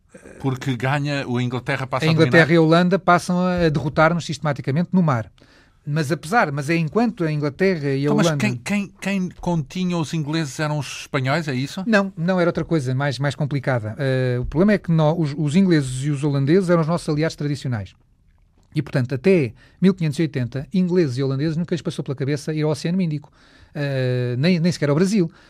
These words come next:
Speaker 2: Eh, negociavam em Lisboa o que queriam vindo da América e vindo da... e vindo
Speaker 1: E a gente
Speaker 2: da
Speaker 1: trazia.
Speaker 2: E nós trazíamos e respeitavam-nos. De tal maneira nos respeitavam que, eh, nos anos sessenta, setenta do século dezasseis,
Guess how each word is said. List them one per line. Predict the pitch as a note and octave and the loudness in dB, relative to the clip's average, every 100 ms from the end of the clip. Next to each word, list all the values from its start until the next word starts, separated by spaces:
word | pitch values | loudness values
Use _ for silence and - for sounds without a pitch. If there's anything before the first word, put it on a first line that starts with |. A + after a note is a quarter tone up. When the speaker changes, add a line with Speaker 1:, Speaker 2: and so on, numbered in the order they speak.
| _ | _
Speaker 2:
Eh, | D#3+ C#3 C3 | -4 -2 0
negociavam | D3+ F3 - D#3 C#3+ | 2 2 4 4 4
em | D3 | 0
Lisboa | C#3 C3+ D3+ | 0 2 0
o | |
que | B2+ | 0
queriam | - D3 C3 B2 | -2 -2 0 -2
vindo | C#3 C3 | -2 -2
da | C3 | -2
América | C3+ B2 A#2 | -2 -2 -4
e | B2 | -6
vindo | A#2+ A#2 A2+ | -4 -6 -6
da... | A#2 A2+ A#2 | -6 -6 -4
e | B2 | -4
vindo | B2+ | -4
Speaker 1:
E | A2+ | -4
a | |
gente | A2 | -2
Speaker 2:
da | A#2 | -2
Speaker 1:
trazia. | - - A#2+ A#2 - - | -2 -4 -6 -8 -8 -4
Speaker 2:
E | |
nós | D3+ D#3 | 0 4
trazíamos | F3+ D#3+ A#3+ | 4 4 2
e | A#3 | 2
respeitavam-nos. | F3 A3+ A#3 F3+ E3 - | 0 0 4 4 4 0
De | |
tal | A#3 | 2
maneira | A#3+ G3 E3+ | 4 4 2
nos | |
respeitavam | D#3+ - D#3+ A#2 G2+ D3+ - - - _ | 0 -2 0 -2 -2 -4 -8 -20 -20 _
que, | F3 F#3 A3+ | 4 4 6
eh, | F#3+ E3 D#3 D3 | 6 6 8 6
nos | D3 D#3+ | 4 6
anos | G3 | 4
sessenta, | - - G#3 G3+ F#3 | 2 0 2 2 0
setenta | - E3 C#3 | 0 0 0
do | B2+ | -2
século | F3+ E3+ C3+ | -2 -2 -4
dezasseis, | B2+ A2+ G#2 C#3 | -4 -6 -6 -8